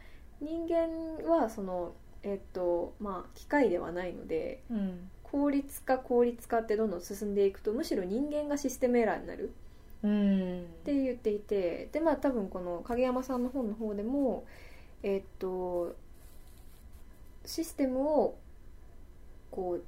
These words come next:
Speaker 1: ちょっと邪魔する、人間がこう楽しむとか、
Speaker 2: うん。
Speaker 1: ゆっくり物事を行う、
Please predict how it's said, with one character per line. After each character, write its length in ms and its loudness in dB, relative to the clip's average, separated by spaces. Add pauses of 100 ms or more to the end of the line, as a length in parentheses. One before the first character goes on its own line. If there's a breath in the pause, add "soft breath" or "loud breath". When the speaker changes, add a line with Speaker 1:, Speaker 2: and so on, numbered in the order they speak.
Speaker 1:
ち 100 -6
ょ 20 -2
っ 20 -2
と 80 -6
邪 200 2
魔 120 4
す 140 -2
る、 200 -2 (200)
人 240 -2
間 240 -2
が 340 0
こ 420 2
う 400 -16
楽 180 4
し 140 -2
む 160 -2 (120)
と 80 -4
か、 280 -4 (140)
Speaker 2:
う 40 -6
ん。 200 -4
Speaker 1:
ゆ 120 4
っ 40 0
く 200 0
り 240 2
物 240 0
事 240 -2
を 160 -4
行 120 -8
う、 260 -2